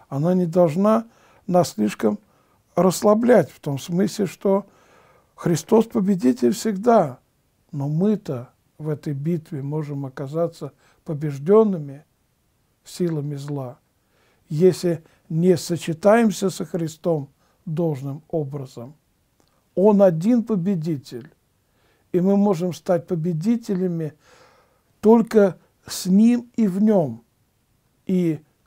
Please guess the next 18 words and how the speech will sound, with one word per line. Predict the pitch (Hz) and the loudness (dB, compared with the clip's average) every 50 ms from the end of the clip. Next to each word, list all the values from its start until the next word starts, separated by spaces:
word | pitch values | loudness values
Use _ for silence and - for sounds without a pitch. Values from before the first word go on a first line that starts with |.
| _ | _
мы | - 160 175 185 180 170 165 - _ _ | -6 -2 0 0 0 -2 -4 -8 _ _
никто | 165 151 139 123 - _ - 202 202 196 | -8 -8 -8 -8 -8 _ 0 2 2 2
и | 185 | 2
ничто | 175 160 143 - - - 165 143 135 131 135 - _ _ _ _ _ _ _ _ _ _ _ _ _ _ | -2 -4 -8 -10 -12 -10 -8 -8 -8 -8 -10 -14 _ _ _ _ _ _ _ _ _ _ _ _ _ _
без | 165 151 156 151 143 127 123 - - _ _ _ _ _ | -8 -4 -2 -2 -2 -2 -4 -8 -14 _ _ _ _ _
Него. | - 156 147 143 131 131 117 98 - - _ _ _ _ _ _ _ _ _ _ _ _ _ _ _ - - - - - - - - - - | -8 -4 -4 -4 -4 -6 -8 -10 -12 -16 _ _ _ _ _ _ _ _ _ _ _ _ _ _ _ -20 -20 -20 -20 -20 -20 -20 -20 -18 -4
Андрей | - 165 170 170 165 220 262 269 233 | 0 0 0 2 4 6 6 6 4
Кесарийский | - 254 196 - - 208 196 233 135 127 220 - - 262 233 233 - - - _ _ _ _ _ _ | 4 2 2 4 4 4 6 6 6 4 4 2 0 2 4 4 2 2 -2 _ _ _ _ _ _
в | - | -4
своем | - 196 196 196 190 185 | 2 4 6 6 6 4
комментарии | - - 196 196 196 196 190 - 208 208 190 180 175 | 4 4 4 4 4 4 4 4 4 6 6 6 6
на | 180 180 | 6 4
Откровение | 175 175 - 190 185 196 196 214 214 202 196 190 | 2 2 4 4 4 4 6 4 4 4 4 2
пишет: | - - 196 160 - 147 143 - _ _ _ _ - - _ _ _ _ _ | 2 2 0 0 0 -2 -6 -8 _ _ _ _ -20 -20 _ _ _ _ _
"Так | - 202 214 208 208 | 2 4 4 4 4
как | - 208 190 151 - | 2 2 2 2 0
первое | - 240 240 240 226 202 214 214 196 | 2 4 6 6 6 8 8 8 6
животное, | 160 147 185 208 196 233 254 233 214 226 - 196 165 151 139 131 135 | 6 6 4 4 4 6 6 6 4 4 2 0 2 2 0 -2 -4